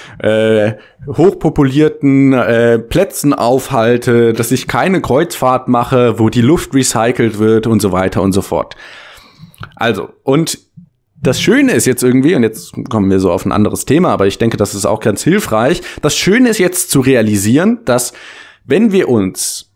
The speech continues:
nur auf den Kreis des Einflusses fokussieren und den Kreis des Bedenkens mal komplett ausblenden, dann können wir unseren Kreis des Einflusses ausweiten. Und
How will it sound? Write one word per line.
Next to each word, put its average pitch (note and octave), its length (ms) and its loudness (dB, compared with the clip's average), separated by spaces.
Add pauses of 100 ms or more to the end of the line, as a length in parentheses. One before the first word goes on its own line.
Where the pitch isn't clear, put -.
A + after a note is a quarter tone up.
(440)
nur G3 420 2
auf D3+ 140 -2
den C3+ 240 0
Kreis D#3+ 460 -2
des - 240 -4
Einflusses B2 580 0
fokussieren G#2+ 800 -2 (200)
und C#3 440 -2
den A#2 100 2
Kreis D#3+ 320 0
des E3+ 140 -8
Bedenkens D#3+ 520 -2
mal D3 120 0
komplett E3+ 480 -2
ausblenden, A#2+ 1040 -2 (500)
dann E3+ 280 0
können D#3+ 340 0
wir D#3+ 300 2
unseren C#3 380 2
Kreis A#2+ 340 -2
des - 180 -2
Einflusses A#2 640 -2
ausweiten. F2+ 800 -4 (520)
Und A2 600 -2